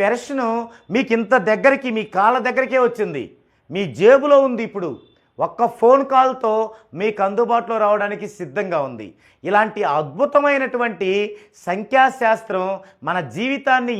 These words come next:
ఇంత ప్రభావితం చేస్తుంటే, మనము తెలుసుకోకపోవటం కొంచెం బాధాకరంగా ఉంటుంది. ఎందుకంటే మనం కూడా మన యొక్క పరిస్థితులతో పాటు అప్‌డేట్ అవుతూ ఉండాలి.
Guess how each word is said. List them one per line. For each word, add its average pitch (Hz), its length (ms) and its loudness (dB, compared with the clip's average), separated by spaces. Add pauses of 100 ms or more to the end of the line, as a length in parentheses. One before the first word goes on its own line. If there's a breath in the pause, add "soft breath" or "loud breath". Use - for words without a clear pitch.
ఇంత 226 240 -4 (160)
ప్రభావితం 226 580 2 (100)
చేస్తుంటే, 196 580 -4 (640 soft breath)
మనము 277 260 2 (100)
తెలుసుకోకపోవటం 247 920 0 (480 loud breath)
కొంచెం 277 340 0 (160)
బాధాకరంగా 180 720 0
ఉంటుంది. 113 360 -12 (380)
ఎందుకంటే 202 500 0 (500 loud breath)
మనం 214 180 -2 (140)
కూడా 226 260 4 (460 loud breath)
మన 156 140 -4 (100)
యొక్క 202 240 0 (140)
పరిస్థితులతో 240 640 -4 (120)
పాటు 196 280 0 (540 loud breath)
అప్‌డేట్ 190 480 0
అవుతూ 247 220 0 (140)
ఉండాలి. 190 380 0